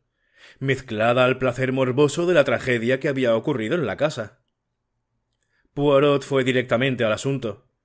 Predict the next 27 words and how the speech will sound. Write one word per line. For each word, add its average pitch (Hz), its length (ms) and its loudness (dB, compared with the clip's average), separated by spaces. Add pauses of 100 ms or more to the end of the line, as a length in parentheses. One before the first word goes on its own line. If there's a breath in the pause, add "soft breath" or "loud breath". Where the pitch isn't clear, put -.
(300)
con 160 160 0
actividad 123 480 2
realmente 120 640 -2
práctica. 110 640 -4 (1500)
"La 123 300 2
he 160 60 2
mandado 190 480 4
buscar, 131 520 -2 (160)
Annie, 110 520 -4 (300)
porque 131 340 0
he 107 40 -6
creído 123 460 0
que 120 240 0
quizá 131 320 0
usted 135 380 0
pudiera 127 340 0
decirme 127 440 0
algo 131 340 2
acerca 131 420 -2
de 127 80 2
las 120 160 -2
cartas 123 420 0
que 147 120 -4
Misses 120 420 -6
Inglethorpe 135 680 -2
escribió 104 400 -4
anoche". 113 440 -8